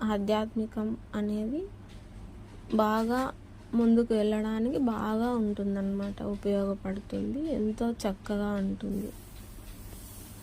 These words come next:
అలా మీకు మీ పార్ట్నర్‌షిప్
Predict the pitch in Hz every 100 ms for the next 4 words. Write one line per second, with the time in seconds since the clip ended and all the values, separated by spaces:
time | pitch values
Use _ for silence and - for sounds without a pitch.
0 | - - 220 214 220 226 220 220 220 -
1 | 233 226 214 208 202 202 - 196 196 -
2 | 202 -